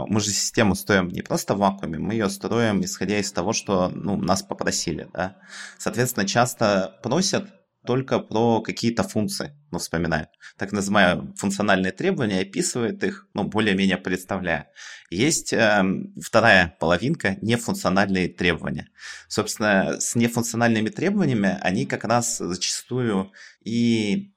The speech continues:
определяют, насколько сложная архитектура системы тебе нужна. Ну, у нас есть, например, э, систем дизайн интервью, такая штука для, там, разнобойщиков, технических руководителей, и ребята, которые проектируют, ну, вот, системы,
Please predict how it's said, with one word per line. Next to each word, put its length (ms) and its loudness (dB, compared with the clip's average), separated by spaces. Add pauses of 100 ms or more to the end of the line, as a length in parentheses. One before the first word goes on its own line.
(160)
определяют, 840 2
насколько 440 2
сложная 380 2
архитектура 540 -2
системы 420 -2
тебе 160 -4
нужна. 400 -4 (300)
Ну, 180 4
у 60 4
нас 200 4
есть, 140 -4
например, 420 2
э, 360 2 (320)
систем 380 0
дизайн 360 4
интервью, 360 2
такая 280 2
штука 360 0
для, 320 2
там, 180 -6
разнобойщиков, 680 0
технических 500 -2
руководителей, 680 0 (400)
и 640 4 (160)
ребята, 380 4
которые 340 0
проектируют, 680 0
ну, 80 0
вот, 120 -4
системы, 600 -2